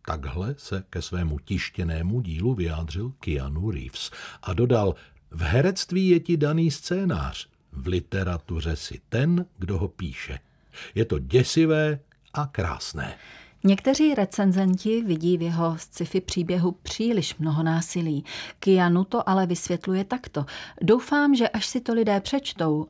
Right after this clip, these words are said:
Speaker 2: nebudou pak nikomu trhat ruce a sekat hlavy. Je v tom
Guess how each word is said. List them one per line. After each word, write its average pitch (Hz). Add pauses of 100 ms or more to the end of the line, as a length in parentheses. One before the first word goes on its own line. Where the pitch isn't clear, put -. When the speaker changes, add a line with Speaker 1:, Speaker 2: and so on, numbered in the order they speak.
Speaker 2:
nebudou 233
pak 208
nikomu 208
trhat 165 (140)
ruce 190
a 190
sekat 170
hlavy. 147 (300)
Je 180
v -
tom 165